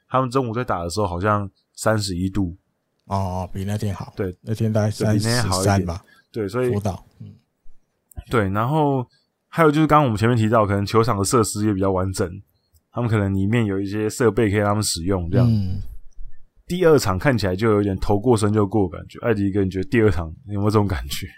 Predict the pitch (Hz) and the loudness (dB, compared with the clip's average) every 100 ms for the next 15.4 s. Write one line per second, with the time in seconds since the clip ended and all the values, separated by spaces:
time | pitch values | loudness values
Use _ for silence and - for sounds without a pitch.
0 | _ 202 180 160 180 151 - - 98 104 | _ 2 4 6 6 6 2 -6 -6 -4
1 | 101 95 - - _ _ _ 151 156 165 | -4 -6 -12 -20 _ _ _ -2 4 6
2 | 160 139 104 123 131 110 - 139 120 107 | 6 2 2 4 4 2 -2 0 2 0
3 | - _ _ _ 110 110 104 104 98 92 | -6 _ _ _ -4 -2 0 0 -2 -6
4 | 101 - _ - 165 - 131 131 131 120 | -10 -18 _ -2 0 2 2 2 2 2
5 | 120 - 110 107 98 90 - _ _ _ | 0 0 0 0 -2 -6 -10 _ _ _
6 | _ _ _ _ _ - 90 95 110 92 | _ _ _ _ _ -16 -10 -2 -2 -2
7 | 82 71 - - _ _ _ _ _ _ | -8 -14 -16 -20 _ _ _ _ _ _
8 | _ _ - 127 117 135 135 123 117 101 | _ _ 0 2 2 4 4 4 0 -4
9 | _ 131 113 104 101 - - _ _ _ | _ 0 0 0 -4 -18 -20 _ _ _
10 | _ _ _ - 98 92 92 - _ _ | _ _ _ -6 -4 -4 -6 -14 _ _
11 | 117 107 107 117 92 104 110 101 95 90 | -2 0 0 0 -2 -4 -6 -4 -6 -8
12 | 90 90 95 80 78 98 98 90 98 95 | -10 -12 -12 -12 -10 -8 -6 -4 -6 -4
13 | 98 92 92 95 113 92 - _ _ _ | -4 -6 -8 -6 -6 -6 -10 _ _ _
14 | _ _ _ _ _ _ 107 113 98 98 | _ _ _ _ _ _ -4 -2 -2 -4
15 | 107 107 98 | -2 0 -2